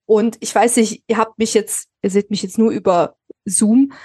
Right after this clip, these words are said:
aber ich bin eins achtundfünfzig. Ich sehe nichts. Also ich sehe nicht, was da hinten passiert. Und, äh, ganz am Anfang war das total,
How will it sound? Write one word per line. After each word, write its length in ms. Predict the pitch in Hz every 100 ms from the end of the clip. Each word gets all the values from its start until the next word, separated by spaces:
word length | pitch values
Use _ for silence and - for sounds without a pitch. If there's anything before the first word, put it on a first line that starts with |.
| - -
aber 80 | 220
ich 100 | 233
bin 140 | 233
eins 260 | - 233 233
achtundfünfzig. 840 | - - - 240 - - 202 240 - _ _ -
Ich 140 | 220
sehe 220 | - 233
nichts. 440 | 240 185 - - - -
Also 160 | 214
ich 160 | 190 -
sehe 280 | - 247 262
nicht, 540 | 247 247 - - - _ _
was 420 | 214 220 - - - _ _ _ _ _ _ _
da 100 | -
hinten 440 | 214 294 285 277 240
passiert. 800 | 269 - - - 302 - - - _ _ _ - _ _ _ _ _
Und, 420 | 220 226 233 220
äh, 200 | 240 226
ganz 200 | 233 233
am 80 | 247
Anfang 340 | 226 262 269
war 100 | 208
das 180 | 208 208
total, 520 | 202 - 214 226 190